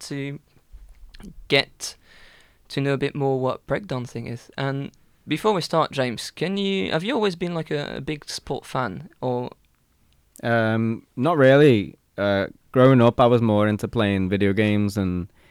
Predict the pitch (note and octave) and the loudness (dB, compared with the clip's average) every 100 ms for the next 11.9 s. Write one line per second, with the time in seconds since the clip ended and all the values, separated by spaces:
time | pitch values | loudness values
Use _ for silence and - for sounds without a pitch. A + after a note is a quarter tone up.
0 | _ _ _ _ _ _ _ _ A#2 A#2 | _ _ _ _ _ _ _ _ 0 2
1 | A2+ A2 G#2+ - A2+ G#2+ A#2+ A2+ G2+ - | 4 4 2 2 4 4 4 2 -2 -4
2 | A2+ G#2+ G#2+ G#2+ G#2+ G2+ G#2 G#2 G2+ F#2+ | 0 2 4 4 2 0 -2 -2 -4 -4
3 | F#2+ - _ _ _ _ _ - - - | -8 -10 _ _ _ _ _ -14 -14 -14
4 | - A2 _ _ _ C3 A#2 A2+ A#2+ A#2 | -14 -16 _ _ _ 0 0 0 4 4
5 | G#2 G#2+ A2+ - A#2+ B2+ C#3+ - - - | 4 2 2 4 6 6 2 -4 -16 -18
6 | _ - - - - _ _ A#2+ C3+ C3 | _ -20 -20 -20 -20 _ _ 4 8 8
7 | B2+ G2+ C3 B2+ A2+ - D3 D3+ D3 - | 4 2 4 4 4 6 10 10 8 4
8 | - - _ C#3+ B2 A#2+ B2 A2+ B2 C#3+ | -10 -20 _ 4 6 6 4 6 4 2
9 | D3 _ - A2+ - A2 G2+ G2+ B2 A#2 | -6 _ -12 -12 -2 0 0 0 4 4
10 | A2+ - A2 G#2 B2 A2+ A2+ G#2 G2+ G#2 | 4 2 0 2 2 2 4 0 2 0
11 | G#2+ G#2+ G#2+ A2 G#2+ A#2+ C3 B2+ C3+ | 2 2 2 0 2 0 2 2 0